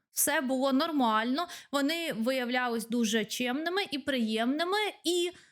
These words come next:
серед ночі вона прокинулась від того, що один з цих чоловіків намагався зробити їй масаж. Коли вона повернулась до нього і спитала: «Ви хворий?»,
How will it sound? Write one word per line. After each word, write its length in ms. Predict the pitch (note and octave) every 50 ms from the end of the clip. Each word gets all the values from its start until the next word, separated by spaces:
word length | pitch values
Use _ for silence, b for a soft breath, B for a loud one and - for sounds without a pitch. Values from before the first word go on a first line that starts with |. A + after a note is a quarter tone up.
| B B
серед 400 | - - G#4 G#4 G4+ G4+ D#4 C4+
ночі 340 | D4+ D#4+ E4 E4+ E4+ - D#4+
вона 300 | B3+ C4 C#4 D4+ E4+ G4
прокинулась 680 | F#4+ - E4+ E4 E4 - E4+ E4 E4 D#4 D4 C#4 - -
від 220 | B3+ C4+ A#3 - -
того, 380 | D4+ E4 F#4 G4+ F4 D#4+ C4+
що 280 | - - - - E4 E4
один 400 | - B3+ C#4 A#3 C4+ E4 F4 F4
з 100 | - -
цих 240 | - D4+ C4+ - -
чоловіків 540 | - C4 A#3+ A#3 A#3 B3+ A#3+ - F4 G4+ F4+ D4
намагався 600 | E4+ D#4+ D4+ D4 C4 D#4 F4+ G4 G4 F#4+ F4 D#4+
зробити 540 | - C4+ C4+ A#3 B3 C#4 D#4+ D#4+ - -
їй 320 | A#3 C4 A#3+ B3 B3+ B3+ G#3+
масаж. 680 | C4+ C#4 D4 C4+ - - E4+ D4+ B3 - - - - - -
Коли 180 | - C#4+ D4+ D#4+ D4
вона 180 | D4+ D4 C#4+
повернулась 540 | - - C4 B3 B3+ B3+ C4 C#4 C4 B3+ A#3+
до 100 | G#3+ A#3+
нього 220 | A3+ A3+ A3 A3+ -
і 60 | A#3
спитала: 460 | - - B3+ - B3+ A#3 A3+ G#3+ A3
«Ви 120 | G#3+ A#3
хворий?», 560 | A#3 - B3 A#3+ D#4 D#4+ F4 A4 A4 G4+ F#4+